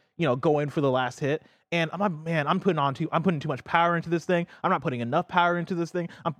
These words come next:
passing right into the defender." And I'm like, "Man, I wish my execution was better. I wish I,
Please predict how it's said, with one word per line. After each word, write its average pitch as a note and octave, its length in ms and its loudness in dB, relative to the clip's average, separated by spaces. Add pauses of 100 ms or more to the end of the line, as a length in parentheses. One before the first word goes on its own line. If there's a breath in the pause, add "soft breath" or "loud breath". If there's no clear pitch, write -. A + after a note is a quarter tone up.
passing D#3+ 300 2
right C#3 100 2
into C3 140 -6
the B2+ 80 2
defender." E3+ 480 2
And - 240 -12
I'm G3+ 100 2
like, G3 140 2
"Man, G#3 180 2
I E3 40 4
wish G3 180 4
my F#3 80 2
execution D#3+ 380 -2
was C3+ 100 -4
better. C3+ 240 2
I E3 80 4
wish A#3 180 2
I, F#3 160 4